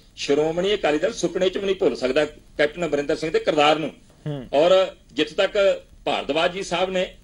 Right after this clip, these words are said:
Speaker 1: ਇਹ ਪਹਿਲੋਂ ਕਾਂਗਰਸ ਸੀ, ਉਹਦੇ ਸੋਹਲੇ ਗਾਉਂਦੇ ਸੀ, ਗਾਉਂਦੇ ਰਹੇ। ਅੱਜ ਕੱਲ੍ਹ ਇਹ ਆਮ ਆਦਮੀ ਦੇ ਗਾਉਂਦੇ ਆ, ਪਰ ਘੱਟੋ ਘੱਟ ਸੋਹਲੇ ਤੇ ਸਹੀ ਗਾਓ। ਇਹ ਭਾਰਦਵਾਜ ਸਾਹਿਬ, ਕੇਜਰੀਵਾਲ ਸਾਹਿਬ ਨੇ ਕਿਹਾ ਸੀ, "ਸਧਾਰਨ ਬਣ ਕੇ ਰਵਾਂਗੇ, ਵੱਡੀਆਂ ਕੋਠੀਆਂ,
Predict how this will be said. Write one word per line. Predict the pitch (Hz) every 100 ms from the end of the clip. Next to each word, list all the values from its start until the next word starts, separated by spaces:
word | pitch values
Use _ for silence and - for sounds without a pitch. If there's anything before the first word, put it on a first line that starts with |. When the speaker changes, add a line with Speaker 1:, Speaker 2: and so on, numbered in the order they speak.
| - - -
Speaker 1:
ਇਹ | 151 180
ਪਹਿਲੋਂ | 170 170 196
ਕਾਂਗਰਸ | 170 143 151 170
ਸੀ, | 180 196
ਉਹਦੇ | 196 208
ਸੋਹਲੇ | 175 190 180
ਗਾਉਂਦੇ | 131 107 101
ਸੀ, | 92 92 113
ਗਾਉਂਦੇ | 143 175
ਰਹੇ। | 190 180 175 _ - _ - 135
ਅੱਜ | -
ਕੱਲ੍ਹ | 202
ਇਹ | 214
ਆਮ | 175 165
ਆਦਮੀ | 175 185
ਦੇ | 185
ਗਾਉਂਦੇ | 190 180 202
ਆ, | 190 - _ _ -
ਪਰ | 151 -
ਘੱਟੋ | - 180 190
ਘੱਟ | 196
ਸੋਹਲੇ | - 156 202
ਤੇ | 233
ਸਹੀ | - 156
ਗਾਓ। | 143 170 190 254 - - - _ - -
ਇਹ | 123 147 165
ਭਾਰਦਵਾਜ | 165 127 113 139 185
ਸਾਹਿਬ, | 165 170 208 247 220 - _ -
ਕੇਜਰੀਵਾਲ | 165 170 196 208 202
ਸਾਹਿਬ | 190 185 208
ਨੇ | 208
ਕਿਹਾ | 196 196
ਸੀ, | 190 262 233 - -
"ਸਧਾਰਨ | - 208 147 131 214
ਬਣ | 226
ਕੇ | 226 247
ਰਵਾਂਗੇ, | 226 247 233 190 - - -
ਵੱਡੀਆਂ | 135 160 190 196
ਕੋਠੀਆਂ, | - 190 208 202 175